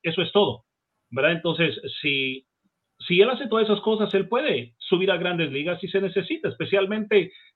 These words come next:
el poder al bate que está demostrando. Obviamente, yo no le pongo mucho valor a lo que un jugador hace en ligas menores porque te estás enfrentando quizás a lanzadores inferiores a tu talento, ¿verdad? Lo que estás haciendo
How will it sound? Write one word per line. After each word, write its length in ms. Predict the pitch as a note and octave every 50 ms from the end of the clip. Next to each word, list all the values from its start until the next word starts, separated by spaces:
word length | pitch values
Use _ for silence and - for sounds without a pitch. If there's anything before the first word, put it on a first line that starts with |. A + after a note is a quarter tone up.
| _ _ -
el 180 | F#3+ F#3+ F#3
poder 240 | - F#3 F#3 A3 A#3
al 120 | A3+ G#3+
bate 260 | G3+ G3+ G3+ G#3 G#3 D#3+
que 60 | D#3+
está 140 | - - F3+
demostrando. 680 | F#3 F3+ E3+ D#3+ B2 - - D3 C3+ A#2 G#2+ G#2 - _ _ -
Obviamente, 880 | E3+ D#3+ F3 F3 E3+ F3 F3+ F3 D#3+ - E3 D#3 D3+ D3 C#3+ C3+ - _
yo 220 | - D#3 E3+ G#3 G#3+
no 80 | A3+
le 100 | G#3 F#3
pongo 380 | - - G3 G3+ G3 F#3+ E3+ D3+
mucho 500 | D3+ D#3 E3 F3+ G3+ G#3+ G#3 - G3+ F#3
valor 480 | D#3 D3 D3+ D#3 F3 F#3 G3 G3 E3+ - _ _ _ _ _ -
a 80 | D3
lo 120 | D3 D3 D3
que 100 | - F3+
un 80 | F3+
jugador 320 | F3 G3 E3 E3+ F3 F3 F3
hace 340 | F3 E3+ - E3+ D#3+ D#3 - -
en 120 | D3 C#3+
ligas 260 | D3+ E3+ F3+ F#3+ F#3
menores 480 | F3 E3 E3+ E3+ E3 E3+ F#3 F#3 F3 F3 -
porque 200 | E3+ - - C#3
te 100 | C3 C3+
estás 240 | - - E3 E3 F#3+
enfrentando 680 | F3 E3 - D3+ D3 D3 - E3 E3+ E3+ F3 E3+ -
quizás 300 | - D3 - F3 E3 E3
a 80 | F3 E3
lanzadores 640 | D#3 C#3+ C3 A#2 C#3 C#3 C#3+ D#3 E3 E3 E3+ E3 - -
inferiores 680 | F3 E3 D3 A#2+ - C3+ C#3 D#3+ E3 F3 F3 E3+ E3+ - - _ _ _ _ _ -
a 160 | C#3 D3 -
tu 160 | - C#3+ B2+
talento, 580 | - C#3 C3+ D3+ E3 D#3+ D3+ C3+ A#2 - - - _ _ _
¿verdad? 280 | B2 C3+ C3+ D3 D#3+
Lo 120 | D#3+ D#3 -
que 80 | -
estás 220 | - - E3+ E3 F3
haciendo 640 | F3 E3 - F#3 F3+ F3 F3 F3 D#3+ D3+ C3